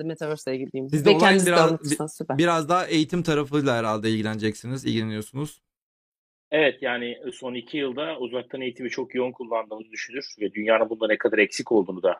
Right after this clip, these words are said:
Speaker 3: gördüğümüzü düşünürsek. Ya mesela bazı çocuklar şu anda karin-, karantinadalar ve okula devam edemiyorlar ama
Speaker 1: Hı hı.
Speaker 3: işte bunun hibrit modelle yapmaya çalışıyoruz. Kameralar koyup çocukları sınıfa entegre etmeye çalışıyoruz ama çok zorlanıyoruz. E, çünkü dışarıdan entegre olmak çok zor.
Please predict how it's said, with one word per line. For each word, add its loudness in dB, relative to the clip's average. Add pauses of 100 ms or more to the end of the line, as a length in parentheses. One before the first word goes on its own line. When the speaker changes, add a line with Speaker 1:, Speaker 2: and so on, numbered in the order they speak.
(140)
Speaker 3:
gördüğümüzü -2
düşünürsek. -10
Ya -6
mesela 4
bazı 6
çocuklar -4
şu -4
anda -2
karin-, -4
karantinadalar 0
ve 4
okula -10
devam -2
edemiyorlar -10
ama -10 (580)
Speaker 1:
Hı 0
hı. -2
Speaker 3:
işte -6
bunun -6
hibrit -2
modelle 6
yapmaya -2
çalışıyoruz. -10
Kameralar -2
koyup -6
çocukları -8
sınıfa -16
entegre -8
etmeye -12
çalışıyoruz -14
ama -4
çok -4
zorlanıyoruz. -8 (800)
E, 0
çünkü -2
dışarıdan 4
entegre -2
olmak -4
çok -4
zor. -6